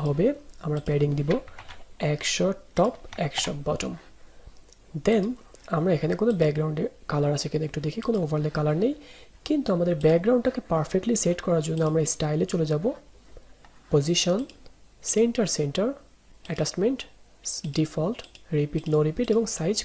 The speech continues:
কভার। এবার আমরা এখানে একটা ফর্ম অ্যাড করব। তো ফর্ম অ্যাড করার জন্য আমরা একটু দেখে আসি যে আমাদের উপরে নিচে স্পেস কী কী আছে এবং কী কী প্রয়োজন। তো আমাদের একটি হেডিং দরকার। তো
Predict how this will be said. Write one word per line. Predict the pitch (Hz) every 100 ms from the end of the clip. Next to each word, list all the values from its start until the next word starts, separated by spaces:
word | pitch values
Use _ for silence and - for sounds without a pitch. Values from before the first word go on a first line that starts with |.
| -
কভার। | 147 156 - - - - - - - - - - - - - - - - -
এবার | 196 262 226
আমরা | 170
এখানে | 139 151 147
একটা | 220 -
ফর্ম | - 220 156
অ্যাড | - 165
করব। | 165 - - - - -
তো | 202 -
ফর্ম | 170 226
অ্যাড | 190 -
করার | 202 160
জন্য | 151 160
আমরা | 151 156
একটু | - 165
দেখে | 156 151 139
আসি | 190 180
যে | 156
আমাদের | 147 147
উপরে | 143 151 147
নিচে | 143 170 - 170
স্পেস | - 147 -
কী | 156 151
কী | 156
আছে | 151 190
এবং | 190 180
কী | 220
কী | 208 -
প্রয়োজন। | 165 156 185 254 - - - - -
তো | - 196
আমাদের | 202 185
একটি | 170 214 151
হেডিং | 143 143 139
দরকার। | 135 185 262 - - - - - - - - -
তো | -